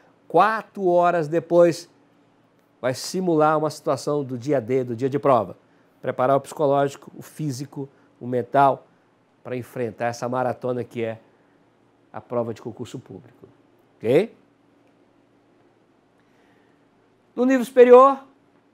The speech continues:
tem lá, grupo três vai fazer uma prova de língua portuguesa, ética e legislação da gestão pública, política do sus e no conhecimento específico com trinta questões de peso um.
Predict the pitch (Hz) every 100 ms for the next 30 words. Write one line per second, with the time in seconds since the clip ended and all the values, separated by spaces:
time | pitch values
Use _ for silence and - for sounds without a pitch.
0 | _ _ _ _ _ _ - 208 165 165
1 | 156 _ _ _ _ _ _ _ _ _
2 | _ _ 160 151 147 170 175 160 147 147
3 | 143 139 123 151 151 143 151 135 - _
4 | _ _ - 127 165 190 - 165 139 127
5 | 156 170 226 233 _ _ _ _ _ _
6 | _ _ _ _ _ _ _ _ _ _
7 | _ _ _ _ _ _ _ _ - 151
8 | 226 - - 170 160 151 135 - 143 123
9 | 123 104 107 - 226 247 175 175 185 185
10 | 185 190 _ _ _ - 120 196 247 226
11 | 208 214 220 233 - _ _ _ 214 208
12 | 214 202 - 202 196 196 175 202 - 185
13 | 170 - 269 294 240 - 180 - 196 208
14 | 214 - 214 196 233 226 208